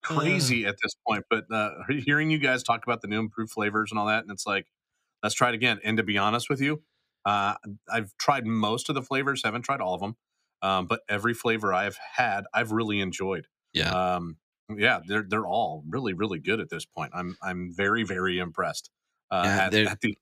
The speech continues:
Speaker 2: improvement in flavor as, as they've redone them, so.
Speaker 1: There's a few ironies here, which are, one, the one you're drinking is one of the few flavors I still just personally don't enjoy. Um, it's one of the few that's not in our rotation.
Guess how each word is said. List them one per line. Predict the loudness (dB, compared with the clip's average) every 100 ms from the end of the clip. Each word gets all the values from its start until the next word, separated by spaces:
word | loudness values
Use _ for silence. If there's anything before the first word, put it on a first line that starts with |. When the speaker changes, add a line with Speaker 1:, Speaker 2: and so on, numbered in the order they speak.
| -8
Speaker 2:
improvement | -2 0 0 0
in | 0 0
flavor | 0 0 2 2 0
as, | -4 -6
as | -8 -6
they've | -6 -4
redone | -4 -4 -6
them, | -8 -8
so. | 0
Speaker 1:
There's | 2 4
a | 2
few | 4 4 4 4
ironies | 4 6 4 2 0 0
here, | 0 -2 -6 -4 -4
which | 0 0
are, | 0 -2 0 0 2
one, | 4 6 4 2
the | 0
one | 2 4 2 2
you're | 0
drinking | 2 0 2 4 2 -2 -2
is | 0
one | 2 2
of | 0 -6 _ _ _
the | -6 -2 0
few | 2 2 2
flavors | 4 4 4 2 2
I | 2
still | 4 4 2 0 -2 -2
just | -2 2
personally | 4 4 2 2
don't | 2 4
enjoy. | 2 2 0 -2 -4 _ -20 -20 _ _ -20 _ _ _
Um, | 4 4 4
it's | 0 0
one | 2
of |
the | 2
few | 2 2
that's | 2 0
not | 2 2 2
in | 2 2
our | 2
rotation. | 2 0 0 -2 -2 -4